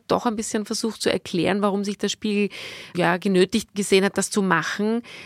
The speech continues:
weil er, weil sie grundsätzlich einfach der Meinung sind, das ist eine Ausnahmesituation und die A-F-D-Pläne, die es da für Sachsen-Anhalt gibt, die sind ein Anschlag auf die liberale Demokratie und davor muss man einfach warnen. Wie siehst du das?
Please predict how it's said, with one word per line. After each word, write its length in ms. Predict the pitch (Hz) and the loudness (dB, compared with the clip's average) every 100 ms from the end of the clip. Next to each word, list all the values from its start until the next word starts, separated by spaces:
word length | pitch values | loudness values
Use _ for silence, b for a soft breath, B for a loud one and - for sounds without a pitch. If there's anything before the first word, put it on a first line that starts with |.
| B | B
weil 260 | - 196 202 | 0 2 2
er, 400 | - 196 190 175 | 0 2 2 2
weil 160 | 190 185 | 2 0
sie 80 | |
grundsätzlich 560 | - 196 196 196 202 - | -2 0 0 -2 -2 -2
einfach 180 | 180 190 | -2 -2
der 140 | 185 | 0
Meinung 260 | 175 170 185 | 2 2 0
sind, 140 | 190 | 0
das 120 | 185 | 0
ist 120 | 175 185 | 0 0
eine 220 | 185 165 | 2 2
Ausnahmesituation 880 | 170 208 202 196 196 196 - 185 | 2 2 0 -2 -2 -2 0 0
und 120 | 180 170 | 0 -2
die 140 | - | 0
A-F-D-Pläne, 920 | 165 175 - 175 - - 165 180 196 | 0 -2 -4 -6 -4 -2 2 2 2
die 120 | 190 | 0
es 100 | 185 | -2
da 160 | 175 165 | 0 0
für 100 | 185 | -2
Sachsen-Anhalt 680 | 170 160 170 - 175 170 - | -4 -4 -6 -4 -4 -4 -8
gibt, 280 | 196 - | -10 -8
die 60 | 175 | -6
sind 200 | - 185 | -2 -2
ein 120 | 175 | 0
Anschlag 420 | - 180 - 180 | 0 -2 -2 0
auf 100 | 185 | 0
die 120 | - 175 | -2 -4
liberale 460 | 180 170 170 170 | -4 -2 -2 -2
Demokratie 640 | 185 165 160 170 - 185 196 B B B | -2 -4 -4 -6 -4 -4 -6 B B B
und 100 | 175 | 0
davor 360 | 160 165 170 170 | 2 2 0 -2
muss 220 | 160 151 | -4 -4
man 120 | 170 | -6
einfach 360 | 160 - 160 156 | -6 -8 -6 -2
warnen. 520 | 143 139 - - - _ B B | -2 -2 -4 -6 -10 _ B B
Wie 80 | 202 | 0
siehst 300 | 190 220 - | 2 0 -4
du 40 | |
das? 280 | 143 - - | -4 -4 -6